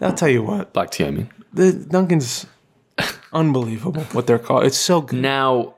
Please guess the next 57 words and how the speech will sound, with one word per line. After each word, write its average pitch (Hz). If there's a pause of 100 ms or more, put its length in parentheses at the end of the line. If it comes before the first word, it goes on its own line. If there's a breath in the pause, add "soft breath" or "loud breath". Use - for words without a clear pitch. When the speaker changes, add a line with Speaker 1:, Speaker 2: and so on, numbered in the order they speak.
(120)
Speaker 1:
It's 123
Speaker 2:
we 147
Speaker 1:
so 165
Speaker 2:
have 139
to -
Speaker 1:
fucking 113
Speaker 2:
guess 107
Speaker 1:
good. 117
Speaker 2:
how 104
many 95
calories 82
there 82
are 80
in 82
that. 85 (720 soft breath)
Speaker 1:
How 139
many 156
grams 135
of 117
sugar 110
do 110
you 104
think 107
are 117
in 110
here? 101
Speaker 2:
There's 92
gotta 82
be 80
at 78
least 80
seventy. 85
Speaker 1:
<laughs> 988
Speaker 2:
Seventy? 92 (240)
It's -
gotta 95
be. 78 (180 loud breath)
Speaker 1:
It's -
so 147
Speaker 2:
That's 120
Speaker 1:
fun. 156
Speaker 2:
at 147
least 127
three 123
days 110
worth 104
of -
sugar. -
Speaker 1:
A -
hundred 143
percent. 123
And 151
I 156
got 151
the 123
large 120
one. 123